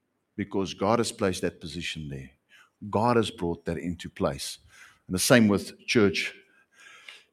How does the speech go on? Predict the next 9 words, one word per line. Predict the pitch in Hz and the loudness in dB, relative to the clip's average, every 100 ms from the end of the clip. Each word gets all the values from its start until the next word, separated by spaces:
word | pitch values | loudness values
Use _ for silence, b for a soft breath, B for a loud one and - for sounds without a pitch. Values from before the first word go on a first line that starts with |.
| _ - | _ -4
leaders. | 92 104 92 80 - - - _ _ _ _ _ _ _ - - - | 4 6 6 2 -2 -14 -18 _ _ _ _ _ _ _ -20 -20 -8
Civil | - - 135 135 113 98 - | -2 4 6 6 4 0 -2
leaders, | 101 98 87 80 - - - _ _ _ | 0 2 0 -2 -8 -14 -18 _ _ _
the | 92 | -10
same | 90 113 104 | -2 2 0
thing. | - 110 85 73 - _ _ _ _ _ _ _ _ _ _ _ - _ | 0 -2 -2 -6 -18 _ _ _ _ _ _ _ _ _ _ _ -20 _
Let's | - 117 | 0 4
go | 139 117 | 6 6
to | - 117 107 98 | 6 4 4 2